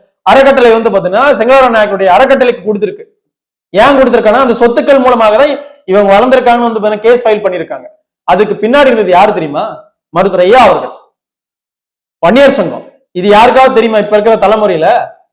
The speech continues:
யாருக்காவது தெரியுமா? அந்த சொத்தை வந்து பாத்தீங்கன்னா மீட்டு கொடுத்தவர்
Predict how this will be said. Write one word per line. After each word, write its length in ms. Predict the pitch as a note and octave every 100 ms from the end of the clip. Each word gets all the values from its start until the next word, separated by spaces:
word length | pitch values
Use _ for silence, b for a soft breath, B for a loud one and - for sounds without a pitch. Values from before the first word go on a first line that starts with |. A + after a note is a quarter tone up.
| _ _ _ _ _ _ D3+
யாருக்காவது 440 | F#3+ C4+ C4+ C4+ A3+
தெரியுமா? 320 | A#3+ F3+ F3+ B3 - - _ _ F3+
அந்த 100 | A3+ B3+
சொத்தை 240 | B3+ -
வந்து 160 | C#4+ C4+
பாத்தீங்கன்னா 220 | C4+ B3+
மீட்டு 160 | B3+ C4+
கொடுத்தவர் 300 | A#3+ A#3